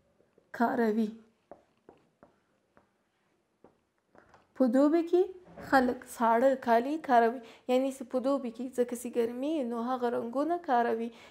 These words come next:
یا هغه لباس کاروي چې لږ زره، اه، مناسب وي او ډېره تودوخه جذب نه کړي، تر څو چې شی نه سي، اه، ګرمي یې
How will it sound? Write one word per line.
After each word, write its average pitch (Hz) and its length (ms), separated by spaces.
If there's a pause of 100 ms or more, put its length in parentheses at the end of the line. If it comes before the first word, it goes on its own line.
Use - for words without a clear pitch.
(120)
یا 233 80
هغه 240 220
لباس 233 460
کاروي 254 380
چې - 200
لږ 220 180
زره، 226 200
اه، - 500
مناسب 220 600
وي 294 120
او 226 120
ډېره 226 300
تودوخه 240 520
جذب 254 320 (260)
نه 226 220
کړي، 233 220
تر 240 120 (100)
څو 277 100 (340)
چې - 160
شی 330 160
نه 320 140
سي، 320 180
اه، 233 640
ګرمي 233 440
یې 247 80